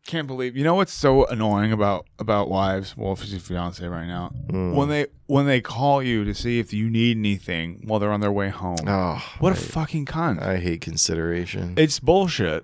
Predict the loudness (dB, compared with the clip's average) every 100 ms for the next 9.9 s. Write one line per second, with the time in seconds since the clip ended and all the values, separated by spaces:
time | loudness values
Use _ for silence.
0 | -2 2 4 4 4 4 4 4 2 -2
1 | -2 -2 -2 -2 0 0 0 -4 -4 -2
2 | 2 2 2 -2 -4 -4 -4 -2 0 0
3 | 0 0 0 2 2 2 0 -6 -6 2
4 | 6 8 8 6 4 4 4 4 4 2
5 | 0 -2 2 4 6 4 4 2 4 2
6 | 2 0 6 6 8 6 6 6 6 6
7 | 4 4 2 4 4 4 4 4 4 2
8 | 2 2 2 2 2 2 4 4 4 2
9 | 4 2 2 2 2 4 2 0